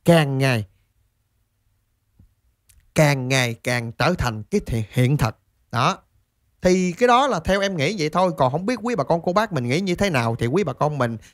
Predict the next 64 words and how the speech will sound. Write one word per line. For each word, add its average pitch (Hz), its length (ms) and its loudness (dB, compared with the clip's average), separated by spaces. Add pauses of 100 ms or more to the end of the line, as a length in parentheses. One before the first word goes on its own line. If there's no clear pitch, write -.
cho 160 160 6
em 160 140 0
biết 202 160 -2
cái 202 100 2
ý 214 80 0
kiến 214 220 -2
nha. 160 140 -2 (320)
Chứ 233 120 2
mà 165 140 2
bây 185 160 4
giờ 143 180 4
em 170 160 -2
nói 226 160 -2
thật - 200 -4
á, 220 160 0 (500)
đúng 247 220 0
ra 220 100 4
á, 202 340 0
thì 139 140 2
bây 165 160 2
giờ 135 260 2
á, 175 140 -2 (180)
con 190 180 0
ve 180 200 4
nó 190 100 0
tính 220 140 -2
ra 190 80 0
nó 165 100 -2
cũng 185 260 -6
dở. 123 260 2 (640)
Bây 226 120 4
giờ 190 80 4
người 170 80 0
ta 208 120 0
chơi 226 400 4
á, 254 120 -2 (640)
là 135 100 0
người 123 100 -2
ta 185 80 2
chọn 135 320 0
luôn 180 120 0
hai 180 160 0
bên, 175 240 2 (360)
đúng 208 180 2
không? 240 220 2 (340)
Bây 202 100 4
giờ 156 180 6
ví 208 100 0
dụ 165 120 4
nắng 233 240 0
hướng 254 160 2
nào 139 140 0
mình 123 160 -6
theo 165 200 0
hướng 196 120 -4
đó. 208 180 0 (440)
Ví 247 100 2
dụ 151 180 2
giờ 147 120 2
mình 123 200 -4
chơi 180 300 6
với 214 100 -2
sọn 127 280 -4
giả 131 360 -2